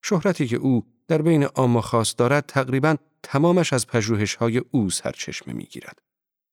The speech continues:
نه از مطالبی که خودش مستقیماً در قسمت سیاسی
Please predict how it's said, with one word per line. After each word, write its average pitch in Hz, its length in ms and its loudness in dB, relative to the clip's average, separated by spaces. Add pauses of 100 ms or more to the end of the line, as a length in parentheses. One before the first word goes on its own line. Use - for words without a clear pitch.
نه 240 80 4
از 92 180 0
مطالبی 87 480 -2
که - 220 -4 (240)
خودش 180 400 0
مستقیماً 110 500 2
در 107 140 2
قسمت 123 460 -2
سیاسی 107 640 0